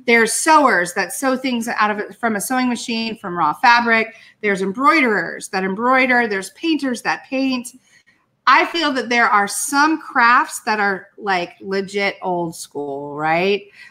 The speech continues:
Like, the ones that are just bringing it back, uh, like, old school. And Kathy is one of these people. She is a weaver, a weaver, a real weaver who weaves her creations on her loom. And this thing is massive.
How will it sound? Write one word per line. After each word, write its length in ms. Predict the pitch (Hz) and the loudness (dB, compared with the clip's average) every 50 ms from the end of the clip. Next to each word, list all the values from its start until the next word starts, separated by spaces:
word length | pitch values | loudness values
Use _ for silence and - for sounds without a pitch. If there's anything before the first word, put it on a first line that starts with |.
| _ _ - | _ _ -2
Like, 180 | 185 190 190 | -2 -2 -2
the 100 | - 196 | -2 -2
ones 300 | 185 196 208 214 214 202 | 0 2 4 4 4 2
that 100 | 208 190 | 2 2
are 140 | 180 175 175 | 2 2 0
just 280 | 175 175 165 - - - | 0 -2 -4 -6 -6 -2
bringing 360 | 208 226 233 233 226 220 214 | 2 4 4 4 4 4 4
it 160 | 208 170 208 | 2 2 4
back, 400 | 208 196 190 185 185 180 185 180 - - - _ _ _ _ _ _ - | 4 4 4 6 6 4 4 2 -2 -8 -20 _ _ _ _ _ _ -4
uh, 520 | 151 156 156 156 156 156 156 156 143 - - - | -2 0 0 0 0 -2 -4 -8 -10 -12 -10 -6
like, 180 | 190 175 175 - - | -4 -4 -4 -4 -4
old 260 | 226 196 190 185 175 - | -2 0 0 0 -2 -4
school. 540 | - - - - 180 160 160 160 - - - - | -8 -14 -14 -12 -12 -10 -10 -10 -10 -8 -2 0
And 280 | 180 175 180 175 170 | 2 2 2 0 -2
Kathy 380 | - 254 240 240 247 233 254 214 | 0 2 2 2 2 2 0 0
is 140 | 196 202 208 | 0 0 -2
one 100 | 202 196 | -4 -4
of 80 | 190 | -2
these 160 | 196 180 170 | -2 -4 -4
people. 480 | - - 202 180 - 147 147 147 - _ _ _ _ _ | -6 -10 -12 -12 -10 -8 -10 -10 -10 _ _ _ _ _
She 580 | - - - - - 285 294 311 330 339 349 330 - 247 | -16 -14 -12 -6 -2 2 4 4 6 4 4 2 2 0
is 160 | 226 208 - - | -2 -2 -4 -4
a 160 | 175 175 175 | -4 -4 -4
weaver, 960 | 170 170 170 196 208 226 240 247 247 254 208 170 151 135 110 - - - _ _ _ _ _ _ _ _ _ _ _ _ _ - | -4 -6 -6 -2 0 2 2 4 2 2 0 -2 -6 -6 -8 -10 -16 -20 _ _ _ _ _ _ _ _ _ _ _ _ _ -2
a 300 | 196 190 190 190 190 190 | 2 4 4 6 4 4
weaver, 640 | 185 185 190 185 180 185 226 240 254 254 226 208 185 | 2 0 -2 -2 -4 -2 -2 0 2 2 2 2 2
a 160 | 175 180 185 | 0 0 0
real 320 | 185 202 247 277 285 294 262 | -2 0 0 2 2 2 2
weaver 400 | 262 247 247 202 190 180 175 175 | 0 0 -2 -2 -2 -4 -4 -2
who 160 | 180 196 196 | -2 -4 -4
weaves 560 | 196 190 220 240 285 320 349 370 381 370 - | -4 -4 -2 0 4 4 4 4 2 0 -4
her 160 | 302 294 269 | -6 -6 -6
creations 880 | - - - 240 220 208 208 226 294 302 - - 202 180 170 170 170 - _ _ - - - - - - | -6 -6 -6 -4 0 0 2 2 0 0 -4 -4 -4 -4 -4 -4 -6 -10 _ _ -20 -20 -20 -20 -6 0
on 300 | 220 220 226 240 247 233 | 4 4 6 4 4 2
her 260 | - 254 233 226 208 | 2 2 2 2 2
loom. 480 | 190 190 208 226 226 214 185 165 165 - | 2 0 0 0 0 0 -2 -4 -4 -4
And 220 | - 208 208 247 | -4 -4 0 4
this 200 | 277 320 311 - | 4 4 4 2
thing 260 | - 302 262 247 220 - | -2 -4 -4 -4 -4 -4
is 200 | 202 190 180 175 | -4 -4 -4 -4
massive. 540 | 185 185 180 180 170 170 - - 160 - | -2 0 0 2 0 0 -2 -4 -10 -6